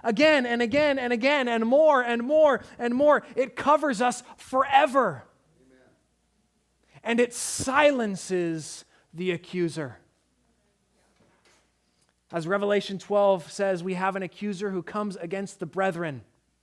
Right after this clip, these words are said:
Speaker 1: accusing them. And Revelation looks forward to the day when it says, "I saw the accuser thrown down." And God's people overcame him by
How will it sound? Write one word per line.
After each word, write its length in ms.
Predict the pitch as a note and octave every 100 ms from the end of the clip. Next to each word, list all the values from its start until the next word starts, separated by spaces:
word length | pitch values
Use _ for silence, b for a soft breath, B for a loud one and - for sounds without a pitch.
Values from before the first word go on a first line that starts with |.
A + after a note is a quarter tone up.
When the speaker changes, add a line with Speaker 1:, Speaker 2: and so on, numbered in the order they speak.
| _ _ b b
Speaker 1:
accusing 680 | F3 - - B3+ A3+ A3 G3
them. 340 | F#3 E3+ B2 G2 _ _ _ _ _ _ _ _ _ _ _ _ _ _ _ _ _ -
And 100 | D3+
Revelation 540 | E3+ E3+ E3 D#3+ D#3+
looks 160 | D#3 -
forward 220 | E3+ D#3
to 80 | C#3+
the 80 | C3+
day 180 | C#3+
when 140 | D3 C3+
it 60 |
says, 180 | - C3+
"I 160 | C#3 C#3+
saw 320 | - D3+ C#3+
the 160 | C3+ C3
accuser 400 | - D3 B2+ A#2+
thrown 340 | - C#3+ C3+
down." 320 | A#2 A2 G2 F2 _ _ _ _ _ _ _ _ _ _ -
And 200 | D3+ D3
God's 280 | D#3+ D#3+
people 320 | - E3+ E3 D3+
overcame 760 | E3 E3+ E3+ E3 - E3+ F3 D#3
him 320 | D#3 D#3+ C#3+
by 440 | D#3+ D#3+ D#3 D3+